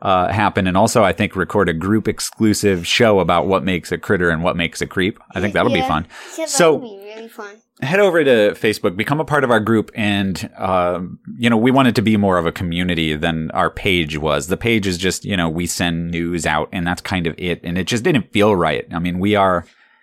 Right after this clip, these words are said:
Speaker 1: we're a family show. I wanna feel like a family with our listeners, right, with the Critters and Creeps. So head on over, uh, join the group, you know, and engage with other Critters and Creeps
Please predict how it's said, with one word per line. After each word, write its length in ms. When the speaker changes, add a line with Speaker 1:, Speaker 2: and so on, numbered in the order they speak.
Speaker 1:
we're 140
a 40
family 480
show. 540
I 80
wanna 200
feel 240
like 180
a 60
family 480
with 160
our 340
listeners, 680
right, 140
with 120
the 80
Critters 360
and 100
Creeps. 480
So 460
head 200
on 180
over, 360
uh, 340
join 360
the 80
group, 420
you 120
know, 120
and 160
engage 320
with 160
other 180
Critters 320
and 80
Creeps 380